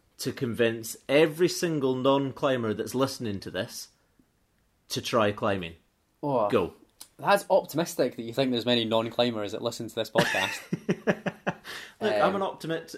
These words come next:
Speaker 1: optimistic person, all right? <laughs>
Speaker 2: Oh, what could I, what would I say to non-climbers to try get them into climbing? I suppose it's just, it's not, like, cheesy to say that climbing can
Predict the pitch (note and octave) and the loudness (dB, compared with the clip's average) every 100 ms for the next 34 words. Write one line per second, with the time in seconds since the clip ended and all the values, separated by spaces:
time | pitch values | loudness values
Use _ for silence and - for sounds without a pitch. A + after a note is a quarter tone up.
0 | - D#3+ D3+ D3+ C#3+ - - C#3 B2+ - | -6 -4 -4 -6 -8 -10 -10 -6 -6 -6
1 | F2 F2 C3 - - - - - - - | -10 -8 -8 -10 -10 -10 -10 -18 -20 -20
2 | _ - - - - - - E3 - - | _ -20 -20 -20 -20 -20 -20 -18 -18 -20
3 | - _ _ _ _ _ _ _ _ _ | -20 _ _ _ _ _ _ _ _ _
4 | _ D#3+ C3+ A#2 - _ _ - D#3 - | _ -2 2 0 -2 _ _ 0 0 4
5 | D3 B2+ B2+ C#3+ C3+ C#3 B2+ A#2+ A2 A2+ | 4 6 6 2 2 0 -2 -2 -6 -6
6 | A#2 - A#2 A#2 G2+ G2 G2+ - _ _ | -6 -4 -4 -4 -6 -8 -10 -18 _ _
7 | _ - - G#2+ G2+ A2+ A#2 G#2 G2+ - | _ -20 -6 -6 -4 -6 -6 -10 -14 -12
8 | A2 G#2 F#2+ G2+ _ _ _ - _ _ | -12 -10 -12 -14 _ _ _ -20 _ _
9 | _ _ _ _ _ _ _ _ _ _ | _ _ _ _ _ _ _ _ _ _
10 | _ _ _ _ _ _ _ _ _ _ | _ _ _ _ _ _ _ _ _ _
11 | _ _ _ - G3 G3 A#3+ F#3 D#3+ G3 | _ _ _ 4 4 6 8 8 8 6
12 | F#3 D#3+ D3+ E3 F3+ E3+ D#3+ C#3+ - D3+ | 6 2 4 10 12 12 8 4 2 0
13 | D#3+ D3+ C#3 - B2 G#2+ - - A#2 A2 | 0 0 -2 0 2 2 2 2 2 2
14 | G#2 A2 G#2+ | -4 -8 -12